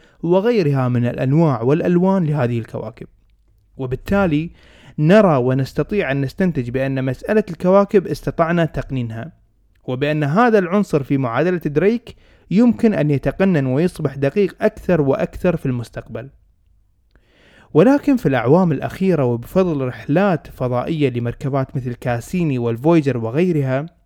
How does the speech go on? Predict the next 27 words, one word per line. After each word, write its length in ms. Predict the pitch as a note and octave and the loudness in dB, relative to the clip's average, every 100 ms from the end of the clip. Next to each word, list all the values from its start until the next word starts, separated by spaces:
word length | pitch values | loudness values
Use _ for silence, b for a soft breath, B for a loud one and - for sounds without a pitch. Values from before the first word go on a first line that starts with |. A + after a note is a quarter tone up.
| _ _ b b b b b b b | _ _ b b b b b b b
تبين 420 | C#3 F3 C4 C#4 | 0 2 4 4
بأن 280 | G3 G#3 G#3+ | 2 2 2
ليست 440 | F#3+ D4 - D4 | 2 2 0 -4
فقط 300 | - G3 E3+ | -2 -2 -2
الكواكب 560 | D3 - D3 G#3+ - B2 | -2 2 6 6 4 0
هي 160 | C3 C3 | 2 2
الأجرام 520 | C3+ C3 D3 E3 D3+ | 2 0 2 2 2
الوحيدة 640 | C3+ B2+ - G3+ D3+ D3 | 2 0 0 -2 0 0
التي 300 | C3 B2 B2+ | 0 -2 -4
قد 200 | B2+ D#3 | -4 -6
تنشأ 540 | - - A3+ G#3+ D#3 C3+ | -4 2 4 4 -2 -8
الحياة 400 | B2+ C#3 C3+ C3+ | -8 -4 -4 -4
فيها، 440 | - A3 D3+ A#2 - _ _ _ _ _ | -4 -2 -2 -6 -10 _ _ _ _ _
فلدينا 480 | - B2 A#2+ B2 B2 | -6 -4 0 0 0
الأقمار. 640 | C#3 - E3+ B3+ G#3 - - _ _ _ - | -2 0 2 2 2 -2 -14 _ _ _ -2
نعم، 380 | F3 A3 A3+ E3+ | 2 4 2 0
أقمار 420 | C#3 C#3+ D3+ D3+ | -4 0 0 0
الكواكب 580 | C#3 D3+ G#3 B3+ A#3 F#3+ | 0 2 2 2 2 0
العملاقة 640 | F3 G3 C4+ A#3+ - F3 - | 0 0 2 0 -2 -4 -2
ممكن 400 | D#3 F3+ - G3 | 2 2 2 0
أن 160 | D#3 C3+ | 0 -4
تتوافر 520 | C3 C3 C3+ D#3+ C#3+ | -4 -2 0 0 -2
فيها 260 | B2 C#3 C3 | -2 -2 -2
الظروف 580 | A#2+ B2+ D3 G#3 F#3+ - | -4 -2 2 2 0 -2
المناسبة 800 | C#3+ B2 B2 F3+ A#3 - C#3+ A#2+ | -2 0 2 4 4 2 -2 -2
لنشوء 400 | B2 A#2+ D3 C#3 | -2 -4 -2 -4
الحياة. 420 | - C3 A#2 | -4 -8 -8